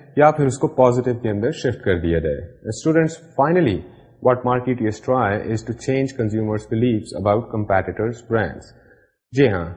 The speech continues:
وہ اپنے، آ، برانڈ کو کچھ اس طرح سے پیش کرتے ہیں کہ ان کی اب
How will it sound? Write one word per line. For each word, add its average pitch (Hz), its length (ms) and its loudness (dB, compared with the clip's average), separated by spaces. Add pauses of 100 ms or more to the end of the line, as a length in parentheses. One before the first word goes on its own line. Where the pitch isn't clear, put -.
وہ 131 100 4
اپنے، 147 440 2 (240)
آ، 117 160 2
برانڈ 120 360 2
کو 135 100 2
کچھ 127 180 -6
اس 127 120 -6
طرح 165 120 4
سے 165 120 0
پیش 127 260 0
کرتے 123 300 0
ہیں 113 240 0 (440)
کہ 151 180 4
ان 170 140 2
کی 170 140 4
اب 160 60 6